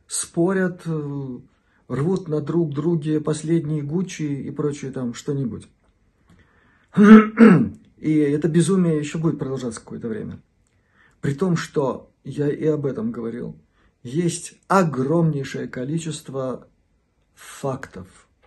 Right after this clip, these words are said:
которые, если принять во внимание, особенно людям с техническим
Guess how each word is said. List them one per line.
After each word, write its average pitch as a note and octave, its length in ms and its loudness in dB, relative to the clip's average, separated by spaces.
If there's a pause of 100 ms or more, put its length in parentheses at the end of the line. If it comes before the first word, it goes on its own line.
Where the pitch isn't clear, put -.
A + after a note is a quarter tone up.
(960)
которые, C#3 460 -2
если B2+ 180 -8
принять C#3 560 -4
во A2 80 -12
внимание, B2+ 760 -2 (520)
особенно B2 920 -4
людям B2 520 -6
с - 340 -14
техническим D#3+ 1000 -4